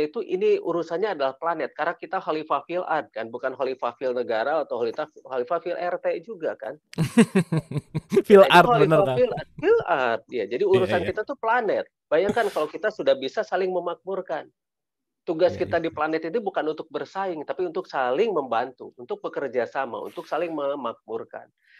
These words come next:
Speaker 1: Jadi
Speaker 2: Wah,
Speaker 1: kalau
Speaker 2: oke.
Speaker 1: misalnya, iya, jadi kalau misalnya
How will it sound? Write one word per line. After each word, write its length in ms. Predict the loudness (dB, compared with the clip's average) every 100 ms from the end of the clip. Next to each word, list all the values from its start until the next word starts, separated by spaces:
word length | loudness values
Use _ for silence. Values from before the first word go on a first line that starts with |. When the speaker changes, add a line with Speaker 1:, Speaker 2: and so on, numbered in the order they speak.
| -20 -4
Speaker 1:
Jadi 160 | 0
Speaker 2:
Wah, 80 | 0
Speaker 1:
kalau 260 | 2 2 0
Speaker 2:
oke. 80 | -2
Speaker 1:
misalnya, 640 | -6 -4 -4 -2 -2 -4 -8 -8
iya, 280 | -6 -6 -8 _ _ -10
jadi 180 | -6 -2
kalau 200 | 0 0
misalnya 480 | -2 -4 -2 -2